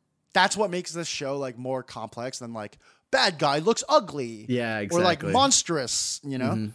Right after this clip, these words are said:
Speaker 1: 'Cause his silhouette kinda always did have this, like, demonic, non-human
Speaker 2: Yeah.
Speaker 1: factor.
Speaker 2: Mm-hmm.
Speaker 1: But they're, they're making the villain more complex, and I really
Speaker 2: Yeah.
Speaker 1: like that.
Speaker 2: Mm-hmm.
Speaker 1: The bending. Oh, favorite parts. The bending.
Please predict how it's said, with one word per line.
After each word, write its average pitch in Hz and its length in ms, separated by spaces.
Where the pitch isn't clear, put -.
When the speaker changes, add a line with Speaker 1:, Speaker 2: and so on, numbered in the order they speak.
Speaker 1:
'Cause 220 140
his 269 140
silhouette 190 520
kinda 170 360
always 135 400
did 120 200
have 117 160
this, 117 160
like, 107 200
demonic, 113 520
non-human 104 880
Speaker 2:
Yeah. 104 160
Speaker 1:
factor. 165 300
Speaker 2:
Mm-hmm. 107 240
Speaker 1:
But 127 340
they're, 156 240
they're 151 140
making 180 420
the 214 80
villain 143 320
more 131 220
complex, 113 560
and 110 80
I 117 80
really 123 300
Speaker 2:
Yeah. 95 120
Speaker 1:
like 104 220
that. - 240
Speaker 2:
Mm-hmm. 104 240
Speaker 1:
The 131 140
bending. 147 640
Oh, 135 180
favorite 135 260
parts. 117 260
The 131 80
bending. 143 560